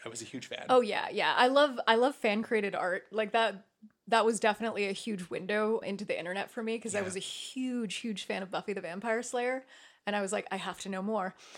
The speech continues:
Speaker 2: And naturally, the internet was like, "Please enjoy these fan sites." And I got deep. I got deep in.
Speaker 1: Yeah.
Speaker 2: Um,
Speaker 1: <laughs>
Speaker 2: like, I was writing, I was writing fan fiction at, like,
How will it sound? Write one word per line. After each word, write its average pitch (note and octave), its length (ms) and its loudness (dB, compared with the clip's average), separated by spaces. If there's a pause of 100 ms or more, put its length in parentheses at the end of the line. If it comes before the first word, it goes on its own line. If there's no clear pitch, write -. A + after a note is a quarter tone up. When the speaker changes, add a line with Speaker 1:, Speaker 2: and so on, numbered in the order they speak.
(260)
Speaker 2:
And G3 280 0
naturally, G#3+ 520 2
the G3 120 -4
internet G3+ 320 -2
was G3 140 -4
like, G3+ 240 -2
"Please A3+ 240 -6
enjoy G3+ 300 -2
these G3+ 180 -4
fan G#3 260 -2
sites." F#3 300 -4
And G3+ 100 -4
I G3+ 100 2
got F#3+ 280 0
deep. - 300 -10 (120)
I G3 100 2
got G#3 200 0
deep E3+ 220 -8
in. C#3 260 -8 (120)
Speaker 1:
Yeah. - 220 -6 (100)
Speaker 2:
Um, C#4+ 760 8 (260)
Speaker 1:
<laughs> - 240 -18
Speaker 2:
like, A3+ 180 4
I B3 140 8
was D4+ 180 4
writing, A#3 600 4
I G#3+ 60 6
was D#4 160 6
writing A#3+ 180 4
fan G3 300 0
fiction G#3+ 240 -2
at, D#3 80 -2
like, F3 180 0